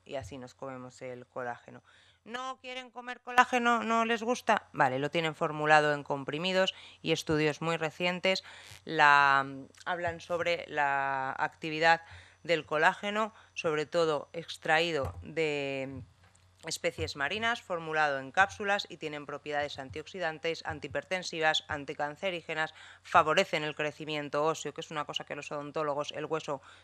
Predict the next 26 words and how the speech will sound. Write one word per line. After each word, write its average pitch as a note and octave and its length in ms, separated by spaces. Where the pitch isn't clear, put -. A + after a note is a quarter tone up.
y E3+ 200
su - 380
pérdida D3+ 460
nos D3+ 180
trae D#3 220
de C#3+ 100
cabeza, D#3+ 440
y D#3+ 60
además F3 280
retrasan D#3 480
el D3 120
envejecimiento D3 1000
y G3 120
rejuvenecen C#3+ 640
la B2 120
piel. A#2+ 280
¿Quieren E3 280
más? F#3+ 340
No. - 140
Coman B2+ 320
colágeno. B2+ 540
Gelatinas F#3 560
calientes. D#3+ 640
Es - 140
muy G3+ 180
difícil G#3 600